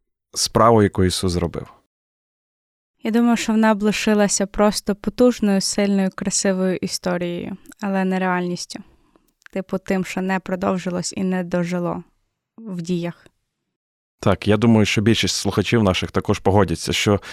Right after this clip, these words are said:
Speaker 1: Євангеліє в кращому випадку було десь якоюсь локальною групою людей чи, чи вченням, яке десь, десь збереглося, але воно б не було поширене по цілому світу.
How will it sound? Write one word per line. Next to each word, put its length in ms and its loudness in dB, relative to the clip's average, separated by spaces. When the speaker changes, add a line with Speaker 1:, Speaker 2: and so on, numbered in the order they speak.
Speaker 1:
Євангеліє 580 4
в 80 -2
кращому 440 4
випадку 400 2
було 200 4
десь 200 2
якоюсь 300 2
локальною 720 4
групою 420 2
людей 460 2
чи, 340 -2
чи 440 2
вченням, 580 2
яке 220 2
десь, 500 2
десь 580 4
збереглося, 760 0
але 180 4
воно 140 6
б 80 0
не 120 6
було 220 4
поширене 460 2
по 120 -4
цілому 360 -2
світу. 380 -12